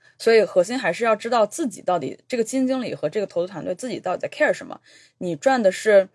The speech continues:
一个趋势的钱，是景气度上行的钱，是，呃，竞争格局改善的钱，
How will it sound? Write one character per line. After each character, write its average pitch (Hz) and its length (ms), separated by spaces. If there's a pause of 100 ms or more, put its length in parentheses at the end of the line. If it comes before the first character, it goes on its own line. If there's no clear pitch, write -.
(260)
一 170 140
个 190 280
趋 277 220
势 269 160
的 170 100
钱， 92 400
是 196 280
景 - 200
气 208 120
度 226 120
上 233 220
行 107 120
的 - 80
钱， - 340 (360)
是， 165 500 (200)
呃， 175 260
竞 240 180
争 247 140
格 196 140
局 220 460 (200)
改 - 180
善 302 220
的 165 100
钱， 127 380